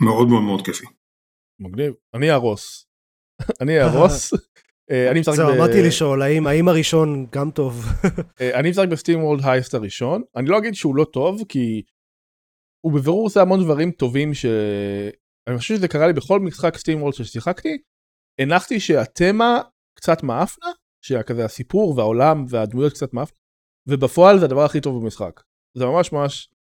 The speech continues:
Speaker 2: עובד מסיבה מסתורית, למרות שזה רובוטים בעיצוב כזה בלוקי,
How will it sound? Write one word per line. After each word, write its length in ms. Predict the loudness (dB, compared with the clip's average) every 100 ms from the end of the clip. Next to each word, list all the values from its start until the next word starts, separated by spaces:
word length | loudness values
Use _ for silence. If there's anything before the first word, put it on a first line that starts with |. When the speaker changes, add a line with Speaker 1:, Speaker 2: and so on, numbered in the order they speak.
| _ _ _ _ _ _ _ _ -8
Speaker 2:
עובד 240 | 0 2 0 -6
מסיבה 640 | -8 -6 -2 -2 -2 -6 -12 _ _
מסתורית, 540 | -8 -8 -4 -4 -4 -8 _ _ _ _ -6
למרות 220 | -2 -2
שזה 300 | 0 -2 -4 -4
רובוטים 580 | -4 2 2 2 0
בעיצוב 380 | 0 -2 -2 -4 -2
כזה 180 | -4
בלוקי, 520 | -2 -2 -2 -2 -6